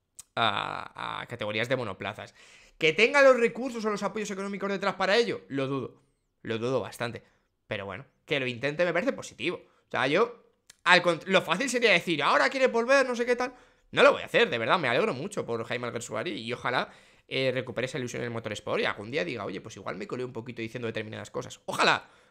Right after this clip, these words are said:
ojalá. Pero mientras tanto, era un piloto con talento y me alegra verle. Me alegra verle, eh, que pueda seguir ascendiendo, ¿vale? Que pueda seguir ascendiendo en, en monoplazas. Dudo que llegue a ninguna categoría de monoplazas. O sea, dudo que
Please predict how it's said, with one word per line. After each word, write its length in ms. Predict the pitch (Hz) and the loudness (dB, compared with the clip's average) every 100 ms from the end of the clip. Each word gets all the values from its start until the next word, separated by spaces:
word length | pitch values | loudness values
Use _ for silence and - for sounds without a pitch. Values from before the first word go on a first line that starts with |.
| _ | _
ojalá. 380 | 131 180 123 - _ _ _ _ _ | -2 0 0 -2 _ _ _ _ _
Pero 160 | - 127 | -2 -2
mientras 280 | 127 117 110 | -2 -6 -6
tanto, 360 | 120 143 220 - | -4 -4 -4 -4
era 120 | 123 | -6
un 60 | |
piloto 220 | 120 117 113 | -4 -4 -4
con 140 | 113 | -4
talento 400 | 101 117 147 127 | -2 -4 -4 -6
y 100 | 147 | -4
me 80 | 120 | -2
alegra 240 | 127 214 156 | 2 4 2
verle. 320 | 151 90 _ _ _ | 0 -6 _ _ _
Me 160 | 123 120 | -6 -2
alegra 760 | 120 147 151 127 120 117 104 - | 0 2 2 2 0 0 -2 -6
verle, 240 | 120 151 175 107 101 98 95 87 85 85 - | -6 -4 -2 -2 -4 -6 -8 -10 -14 -16 -18
eh, 40 | |
que 120 | - - | -14 -6
pueda 180 | 123 | -6
seguir 400 | 123 113 127 175 - _ _ _ | -4 -4 -4 -6 -12 _ _ _
ascendiendo, 800 | 151 139 - 117 104 139 160 104 _ _ _ | 0 0 -2 -8 -4 -4 -4 -8 _ _ _
¿vale? 240 | 107 98 - | -10 -10 -12
Que 80 | |
pueda 140 | - 104 | -12 -12
seguir 220 | 113 110 | -8 -8
ascendiendo 500 | 110 107 107 117 113 | -8 -10 -10 -8 -6
en, 320 | 110 104 - - | -8 -12 -20 -20
en 100 | 117 | -18
monoplazas. 300 | 110 185 - - _ | -16 -16 -18 -20 _
Dudo 640 | 175 208 320 302 - - _ - - | -4 0 4 4 0 -16 _ -20 -4
que 160 | 156 147 | -2 2
llegue 320 | 185 170 151 | 2 4 6
a 200 | 143 139 | 4 2
ninguna 300 | 135 143 135 | -2 -6 -4
categoría 320 | 123 123 123 | -2 0 0
de 60 | 117 | -2
monoplazas. 580 | 113 101 104 110 170 | -4 -6 -8 -6 -8
O 80 | - | -6
sea, 200 | 127 120 | 0 0
dudo 200 | 131 147 | 2 -2
que 340 | 151 143 139 | 2 0 -2